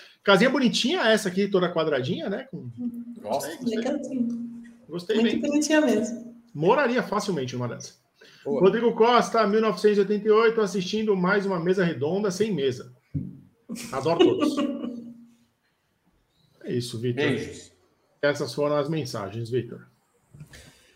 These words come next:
Speaker 2: Deu tempo, né, Rodrigo Berton, pra que as pessoas votassem no nosso grande prêmio Guiomar Aguiar?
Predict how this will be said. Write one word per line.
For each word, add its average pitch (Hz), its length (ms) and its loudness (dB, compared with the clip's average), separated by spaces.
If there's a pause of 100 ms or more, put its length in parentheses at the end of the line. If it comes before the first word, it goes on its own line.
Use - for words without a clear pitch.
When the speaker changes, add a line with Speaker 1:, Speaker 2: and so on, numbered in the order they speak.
(120)
Speaker 2:
Deu - 220 10
tempo, 233 300 6
né, 190 80 4
Rodrigo 185 260 2
Berton, 170 320 0
pra 147 140 2
que 165 80 -2
as 143 100 -2
pessoas 156 340 -4
votassem 151 920 6
no 147 280 -2
nosso 147 560 -2
grande 139 360 -6
prêmio 135 420 -2
Guiomar 143 580 0
Aguiar? 180 600 -2